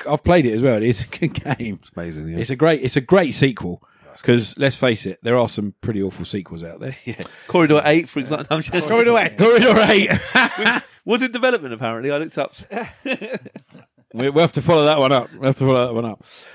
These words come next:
Speaker 1: Um, so, where are we then? So, the, I mean, yeah, sequels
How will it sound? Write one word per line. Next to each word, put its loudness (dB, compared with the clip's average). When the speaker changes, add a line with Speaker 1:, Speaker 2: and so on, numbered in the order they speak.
Speaker 1:
Um, 2
so, 0
where -2
are 0
we -6
then? -8
So, 0
the, -6
I 2
mean, 0
yeah, 0
sequels 0